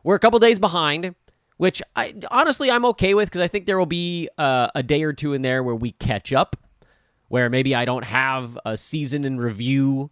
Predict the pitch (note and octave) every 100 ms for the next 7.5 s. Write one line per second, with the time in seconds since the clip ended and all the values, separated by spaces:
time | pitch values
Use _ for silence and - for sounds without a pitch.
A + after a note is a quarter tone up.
0 | _ _ _ _ - A#2 B2 D#3+ - D#3
1 | C#3 C3+ D3 D#3+ E3 D#3 D#3 _ C#3+ D#3
2 | D#3+ D#3+ C#3 C#3 C#3+ D3 C#3 C3+ C#3+ C3+
3 | C#3+ C#3 C3 G#2+ G#2 G2 F#2 D2+ F#2+ F2+
4 | F2 E2+ G#2 A#2 - - A2+ F#2+ G#2+ B2
5 | B2 - A#2 A#2 A#2+ - A#2+ A#2+ A#2 C3
6 | A2 A#2 A2+ A2+ G#2+ A2 - C3 A#3 -
7 | B3 - A#2 A2+ _